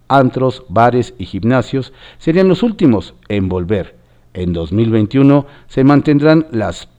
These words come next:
los puentes. Diario contra réplica. Ciudad de México en rojo hasta quince de junio. Si se mantiene la saturación de hospitales,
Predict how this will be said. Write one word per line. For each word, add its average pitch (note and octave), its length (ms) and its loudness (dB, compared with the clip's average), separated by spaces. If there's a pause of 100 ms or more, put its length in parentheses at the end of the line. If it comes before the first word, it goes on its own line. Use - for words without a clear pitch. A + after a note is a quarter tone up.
los A2 240 -6
puentes. - 840 -4 (1500)
Diario F3 460 2
contra F#2 520 -2
réplica. F#2+ 680 -6 (360)
Ciudad D#3 320 2
de F#3+ 80 4
México F3+ 400 2
en F3 120 6
rojo F3 480 0
hasta A2+ 360 -4
quince C3+ 420 -2
de C3+ 80 2
junio. G2 460 -4 (340)
Si G#2+ 160 -6
se A2 140 -4
mantiene C#3 680 0
la G2+ 240 0
saturación F2+ 640 -4
de A#2 60 -2
hospitales, B2 640 -2